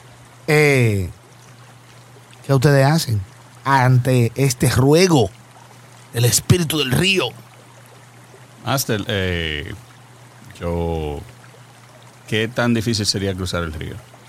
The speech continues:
Speaker 1: No, es, es variable, no hay que,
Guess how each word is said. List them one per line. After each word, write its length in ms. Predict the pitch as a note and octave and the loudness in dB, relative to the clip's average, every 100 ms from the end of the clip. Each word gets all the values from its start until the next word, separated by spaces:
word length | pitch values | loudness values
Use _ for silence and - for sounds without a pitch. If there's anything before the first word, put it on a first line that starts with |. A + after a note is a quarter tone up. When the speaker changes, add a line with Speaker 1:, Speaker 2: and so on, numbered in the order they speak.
| - - - - - - | -20 -20 -20 -20 -20 -10
Speaker 1:
No, 360 | C4 C#4 G#3+ F3 | 0 4 6 4
es, 80 | C#3 B2+ | 2 0
es 240 | C#3+ D#3+ | 0 2
variable, 480 | F#3 C#3+ D3 F3+ F3+ | 4 4 2 2 4
no 120 | C#3+ | 4
hay 120 | C#3+ | 2
que, 480 | B2+ C3+ A#2+ G#2 | 0 2 2 2